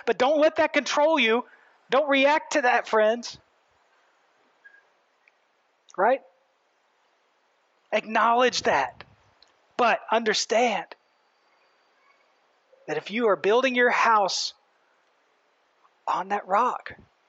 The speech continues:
you will withstand it. You will endure.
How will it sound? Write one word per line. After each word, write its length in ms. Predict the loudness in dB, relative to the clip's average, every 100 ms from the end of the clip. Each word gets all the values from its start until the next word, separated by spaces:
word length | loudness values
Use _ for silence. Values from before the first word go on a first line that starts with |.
| _ _ _ _ _ _ _ -20 _ _ _ _ -14
you 160 | -10
will 260 | -2 0 2
withstand 560 | 0 -2 -4 -6 -10
it. 120 | -16 _ _ _ _ _ _ _ _ _ _ _ _ _ -16
You 120 | -12
will 320 | -4 0 2 2
endure. 560 | -2 -6 -6 -6 -10